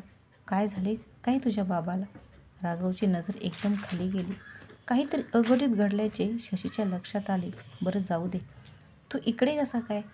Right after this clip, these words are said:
मुंबईवरून केव्हा व कशासाठी आलास?" "अरे हो हो, सांगतो सगळे, जरा दम घे." "कुठेतरी बसूया का?" "अरे कुठेतरी कशाला, जवळच माझे घर आहे,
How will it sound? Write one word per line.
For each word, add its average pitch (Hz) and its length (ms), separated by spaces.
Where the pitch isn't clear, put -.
मुंबईवरून 208 520
केव्हा 196 380
व 208 140
कशासाठी 226 580
आलास?" 180 320
"अरे 180 200
हो 233 140
हो, 233 180
सांगतो 202 440
सगळे, 196 320
जरा 190 180
दम 190 300
घे." 202 160
"कुठेतरी 285 320
बसूया 208 440
का?" 226 160
"अरे 190 180
कुठेतरी 220 440
कशाला, 185 420
जवळच 285 280
माझे 226 320
घर 208 240
आहे, 190 220